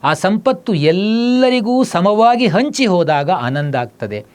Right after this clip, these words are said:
ಒಬ್ರ ಕಡೆಗೇ ಅದು ನಿಂತ್ರೆ ಆನಂದ ಅದು ಸಿಗ್ಲಿಕ್ಕೆ ಸಾಧ್ಯ ಇಲ್ಲ. ಇರುವ ಸಂಪತ್ತನ್ನ ಎಲ್ಲ ಕಡೆ ಹಂಚಿಕೊಂಡಾಗ ಆನಂದ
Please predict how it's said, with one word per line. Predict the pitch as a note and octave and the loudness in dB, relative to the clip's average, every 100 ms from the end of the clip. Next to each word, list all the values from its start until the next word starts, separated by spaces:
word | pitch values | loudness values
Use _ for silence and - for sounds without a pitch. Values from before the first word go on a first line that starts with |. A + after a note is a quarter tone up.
| - - _ B2+ | -20 -20 _ -2
ಒಬ್ರ | D#3 D#3+ A#3+ | 0 0 2
ಕಡೆಗೇ | A3+ A3+ A#3 C4 | 2 2 2 4
ಅದು | D4+ C4+ | 4 4
ನಿಂತ್ರೆ | G#3 G3+ E3+ D#3+ F#3+ _ _ _ - | 2 0 0 0 -2 _ _ _ -4
ಆನಂದ | D3+ F3+ F3 F3 D3+ F#3+ C3+ | 0 2 2 2 0 -4 -8
ಅದು | C3 | -6
ಸಿಗ್ಲಿಕ್ಕೆ | C#3+ F3 A3+ - | -4 -2 -4 -2
ಸಾಧ್ಯ | D3+ C#3 D3+ | -2 -2 -2
ಇಲ್ಲ. | C#3+ B2 D#3+ - - | 0 0 -2 -6 -4
ಇರುವ | F#3 B3+ B3+ | 0 2 2
ಸಂಪತ್ತನ್ನ | - F3 G#3+ A3+ A#3+ - F#3+ A#3 C4+ | 0 0 0 0 -2 -2 -2 0 -2
ಎಲ್ಲ | C3+ C#3 G#3 B3+ | 0 -2 0 0
ಕಡೆ | A#3+ F#3 | 0 0
ಹಂಚಿಕೊಂಡಾಗ | C#3+ E3+ C4+ C#4 G3+ D#3 C3 C3 | 0 -2 -2 -2 -2 0 -2 0
ಆನಂದ | B2+ C#3 D3+ | 0 0 -4